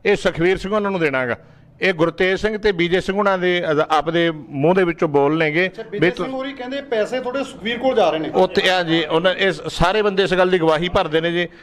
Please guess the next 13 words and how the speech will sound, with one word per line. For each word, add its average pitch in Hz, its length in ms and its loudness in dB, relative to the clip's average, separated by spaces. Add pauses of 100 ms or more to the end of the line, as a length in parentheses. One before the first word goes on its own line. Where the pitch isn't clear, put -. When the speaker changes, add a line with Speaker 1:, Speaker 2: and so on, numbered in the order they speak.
(180)
Speaker 1:
ਕਿਸੇ 185 240 2
ਨੂੰ 202 80 0
ਕੁਛ 196 240 0
ਦਾ 196 140 2
ਲਾਲਚ 170 360 0
ਦਿੱਤਾ 170 200 -2
ਗਿਆ, 175 100 2
ਕਿਸੇ 175 220 -6
ਨੂੰ 165 80 -2
ਕੁਛ 160 160 -2
ਲਾਲਚ 170 320 0
ਦਿੱਤਾ 165 300 0
ਗਿਆ, 165 240 0